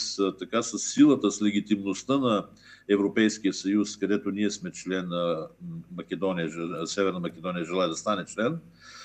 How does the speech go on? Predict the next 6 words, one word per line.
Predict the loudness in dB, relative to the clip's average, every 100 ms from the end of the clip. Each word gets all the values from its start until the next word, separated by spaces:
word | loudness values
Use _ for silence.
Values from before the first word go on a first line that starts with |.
| -18 -18 2
а, | 6 8 8 4
на | 4
практика | 4 4 -4 4 8 8 8
едно | 4 4 4
посредничество, | 2 6 6 6 2 2 0 -2 2
което | 6 6 6 2